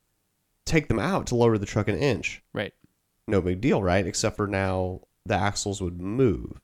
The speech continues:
Speaker 1: and I wanted them to stay in the same place, so I had to re-drill all the everything in order to put the pin in the right place, which I did. And somehow lowering it an inch also fucked the steering, and I needed a new pitman arm. Like,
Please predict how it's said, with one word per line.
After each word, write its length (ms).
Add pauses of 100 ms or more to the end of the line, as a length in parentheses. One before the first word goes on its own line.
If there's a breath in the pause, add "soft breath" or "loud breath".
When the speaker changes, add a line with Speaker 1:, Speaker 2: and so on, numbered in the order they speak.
(120)
Speaker 1:
and 140
I 60
wanted 220
them 140
to 40
stay 180
in 60
the 60
same 220
place, 260
so 140
I 60
had 260
to 360 (560)
re-drill 1000 (120)
all 300
the 280
everything 720 (360)
in 80
order 220
to 60
put 160
the 60
pin 180
in 100
the 80
right 180
place, 240
which 120
I 80
did. 400 (380)
And 180
somehow 420
lowering 360
it 100
an 100
inch 200
also 260
fucked 300
the 80
steering, 460
and 80
I 60
needed 220
a 60
new 100
pitman 340
arm. 140
Like, 300